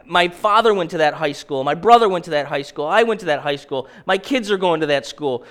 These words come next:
We wrestle. That's something I identify. We were wrestlers growing up, and,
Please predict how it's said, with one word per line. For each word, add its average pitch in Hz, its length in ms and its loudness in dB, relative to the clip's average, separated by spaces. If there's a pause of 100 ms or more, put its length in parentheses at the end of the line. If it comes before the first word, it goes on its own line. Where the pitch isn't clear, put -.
(120)
We 247 140 -2
wrestle. 190 520 0
That's 185 180 -4
something 190 360 -2
I 160 80 4
identify. 160 500 -2
We 170 220 -4
were 208 120 4
wrestlers 165 600 -2
growing 151 300 -2
up, 135 180 -2
and, 123 100 -8